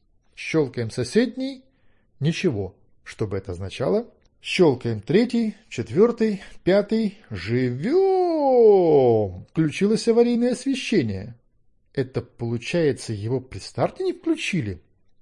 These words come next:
Ну, блин, техники. Хотя бы можно оглядеться и ориентироваться.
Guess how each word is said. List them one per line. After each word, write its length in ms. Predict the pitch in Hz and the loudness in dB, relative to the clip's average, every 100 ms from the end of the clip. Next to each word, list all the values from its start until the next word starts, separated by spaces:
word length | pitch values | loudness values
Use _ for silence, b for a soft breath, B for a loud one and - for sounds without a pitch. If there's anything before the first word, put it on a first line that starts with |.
| _ | _
Ну, 380 | 120 123 135 135 | -6 -2 -2 -2
блин, 380 | 123 160 262 262 | -2 -2 -2 -4
техники. 800 | 180 139 110 - 120 117 113 110 _ _ _ _ _ - | -2 -2 -2 -4 -8 -6 -10 -10 _ _ _ _ _ -10
Хотя 300 | 110 - 196 | -8 -2 -2
бы 80 | 240 | 0
можно 300 | 156 151 156 | -4 -4 -4
оглядеться 600 | - 117 110 151 220 170 | -6 -6 -4 -4 -6 -8
и 180 | - 143 | -4 -4
ориентироваться. 840 | 147 143 117 107 101 92 - - | -2 -6 -6 -8 -8 -10 -14 -18